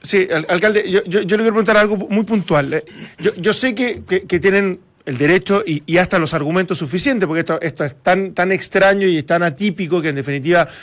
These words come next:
eh, eh, va a ser difícil resolverlo, incluso para, para el tas en este caso.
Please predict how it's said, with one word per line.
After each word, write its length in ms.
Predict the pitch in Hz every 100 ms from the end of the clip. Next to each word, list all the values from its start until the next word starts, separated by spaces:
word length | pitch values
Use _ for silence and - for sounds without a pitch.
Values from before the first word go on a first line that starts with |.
| - -
eh, 840 | 156 139 151 - 143 135 131 - -
eh, 120 | 170
va 100 | 139
a 40 | 156
ser 160 | -
difícil 360 | 156 151 196 214
resolverlo, 680 | 180 165 151 233 226 160 151
incluso 420 | 143 131 170 170
para, 300 | 160 139 131
para 160 | 135 135
el 100 | 127
tas 220 | 185 -
en 80 | 156
este 180 | 175
caso. 300 | 151 131 135